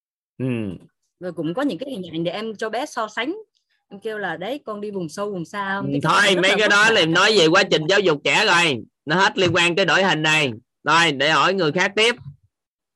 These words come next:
Speaker 1: Ở đây
Speaker 2: Dạ, em
Speaker 1: chị
Speaker 2: cảm
Speaker 1: Loan
Speaker 2: ơn
Speaker 1: Thảo
Speaker 2: thầy,
Speaker 1: mới
Speaker 2: cảm
Speaker 1: giơ
Speaker 2: ơn lớp.
Speaker 1: tay là do chị hạ xuống hay sao chị? Sao? Hình ảnh sao?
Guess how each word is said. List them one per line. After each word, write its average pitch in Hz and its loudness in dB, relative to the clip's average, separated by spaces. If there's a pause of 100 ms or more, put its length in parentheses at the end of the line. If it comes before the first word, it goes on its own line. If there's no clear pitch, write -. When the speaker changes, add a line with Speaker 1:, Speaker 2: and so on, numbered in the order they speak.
(760)
Speaker 1:
Ở 165 -2
đây 180 4
Speaker 2:
Dạ, 185 4
em 175 2
Speaker 1:
chị 160 2
Speaker 2:
cảm 180 4
Speaker 1:
Loan 165 4
Speaker 2:
ơn 131 -2
Speaker 1:
Thảo 170 4
Speaker 2:
thầy, 220 -2
Speaker 1:
mới 226 4
Speaker 2:
cảm 220 2
Speaker 1:
giơ 208 4
Speaker 2:
ơn 196 2
lớp. 190 2
Speaker 1:
tay 185 4
là 180 2
do 160 2
chị 160 2
hạ 156 0
xuống 208 0
hay 214 0
sao 185 0
chị? 175 0 (1700)
Sao? 175 4
Hình 160 0
ảnh 180 -2
sao? 185 2